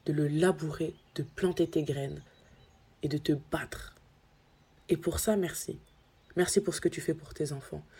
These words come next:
Merci pour l'exemple que tu fais qui dépasse même, euh, euh, le rayonnement de, de tes enfants. Parce que je ne suis pas ta fille, mais je suis une fille.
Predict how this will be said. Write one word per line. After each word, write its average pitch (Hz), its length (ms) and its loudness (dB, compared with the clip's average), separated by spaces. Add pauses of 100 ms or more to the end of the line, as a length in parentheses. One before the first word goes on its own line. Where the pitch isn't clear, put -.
(180)
Merci 165 240 4
pour 175 160 4
l'exemple 160 420 2
que 151 100 -4
tu 151 140 -8
fais 180 140 4
qui 165 140 -2
dépasse 151 420 0
même, 180 220 2 (480)
euh, - 100 -6 (380)
euh, 151 360 6 (500)
le 160 140 4
rayonnement 180 560 8
de, 160 200 2
de 151 140 -2
tes 156 200 2
enfants. 165 220 -2
Parce 175 160 -4
que 170 100 4
je 160 100 2
ne 156 80 0
suis 165 140 -2
pas 175 140 0
ta 156 140 -4
fille, 226 300 -4
mais 160 120 -2
je 151 100 -4
suis 160 240 -2
une 160 140 -2
fille. 208 380 -4